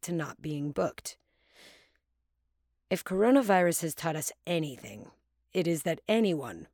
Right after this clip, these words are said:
no matter how booked you are, can become unbooked.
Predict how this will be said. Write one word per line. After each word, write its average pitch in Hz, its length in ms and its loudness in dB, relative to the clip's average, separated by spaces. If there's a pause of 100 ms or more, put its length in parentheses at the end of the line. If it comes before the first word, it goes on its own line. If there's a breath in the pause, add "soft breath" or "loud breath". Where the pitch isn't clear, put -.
(200)
no 180 120 0
matter 160 220 0
how - 260 0
booked 190 340 -4
you 156 140 -4
are, - 300 -8 (920)
can 180 160 0
become 160 540 -2 (440)
unbooked. 143 600 -4